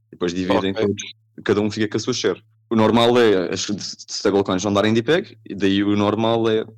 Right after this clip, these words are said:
Speaker 1: as pessoas porem o seu dinheiro na parte de dizer que não dá DPEG.
Speaker 2: E o DPEG é nos noventa e oito cêntimos? Ou dá
Speaker 1: É,
Speaker 2: para
Speaker 1: nós
Speaker 2: escolher?
Speaker 1: decidimos, nós decidimos, é um strike price, havia, é como uma opção, nós calculávamos o strike price da opção.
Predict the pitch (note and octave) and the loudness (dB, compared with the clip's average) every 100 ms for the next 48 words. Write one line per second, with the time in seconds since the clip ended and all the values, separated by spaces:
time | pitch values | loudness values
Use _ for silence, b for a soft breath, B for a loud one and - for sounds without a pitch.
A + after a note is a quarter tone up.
0 | - - A2 - A2 - A2 G#2+ G2+ A2 | -20 -14 -12 -4 -2 -2 -2 -2 0 -2
1 | G#2+ G#2+ G2+ G#2+ G#2 G#2 G#2 - - _ | 2 2 2 0 -2 0 0 -4 -16 _
2 | _ _ _ _ G#2+ G2 G#2+ - A2+ A2 | _ _ _ _ -6 0 0 0 0 2
3 | G#2+ G2 F#2 - E2+ E2+ _ _ _ - | 2 2 0 -4 -6 -8 _ _ _ -4
4 | C#3+ C#3+ C#3+ C#3 C#3+ - D3 C#3+ C#3 C3 | 0 2 2 0 -2 0 2 2 2 2
5 | C3+ C#3 B2+ - D#3+ F#3+ F3+ - - _ | 0 2 0 0 -4 -4 -10 -10 -12 _
6 | C#3+ C3 C3+ C3 B2+ B2 B2+ C3 A#2+ A#2+ | 2 4 4 4 4 6 6 4 2 2
7 | B2 G#2 F#2 F#2 - - A2 - A2 G2 | 2 0 -2 -6 -16 -6 -6 -4 -2 -2
8 | F2+ G#2 G#2 A2 G#2 - A2+ A2+ G#2+ G2+ | 0 -2 -2 -2 -2 0 0 0 -4 -2
9 | G#2+ G#2 G#2 G#2+ G#2 G2 - A2 G#2+ G2 | 0 0 0 -2 -2 -2 -2 -2 0 -2
10 | - - F2+ G2 F#2 F#2 F#2 - - b | -4 -6 -6 -4 -4 -4 -10 -12 -16 b
11 | b b b - G2+ F#2 - F#2 E2 F#2 | b b b -8 -4 -2 -2 -4 -4 -4
12 | F2+ - F2+ | -6 -6 -12